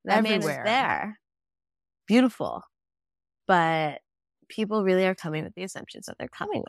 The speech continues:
Speaker 1: with because they just don't understand. Nobody is hiding anyone.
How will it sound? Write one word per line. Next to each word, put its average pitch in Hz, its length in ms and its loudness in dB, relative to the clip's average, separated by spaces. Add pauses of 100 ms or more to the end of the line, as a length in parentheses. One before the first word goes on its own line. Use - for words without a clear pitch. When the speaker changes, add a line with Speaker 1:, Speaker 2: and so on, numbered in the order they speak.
Speaker 1:
with - 160 -18
because - 220 -18
they 208 180 -10
just - 300 -16
don't 190 140 -2
understand. 196 760 -6 (520)
Nobody 330 460 -2
is 330 140 -6
hiding 175 440 -4
anyone. - 500 -8